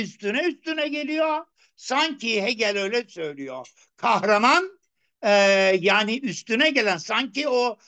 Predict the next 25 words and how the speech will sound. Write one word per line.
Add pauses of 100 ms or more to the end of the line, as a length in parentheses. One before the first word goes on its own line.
(140)
tarihe
bir
bilinç
veriyor. (240)
Hegel'de
öyle
bir
anlayış
vardır. (420)
Yani
yeni
bir
tarih
yaratsın
diye (100)
sanki, (320)
e,
o
işte
Napolyon'un
üstüne
geliyor, (280)
Atatürk'ün
üstüne
geliyor,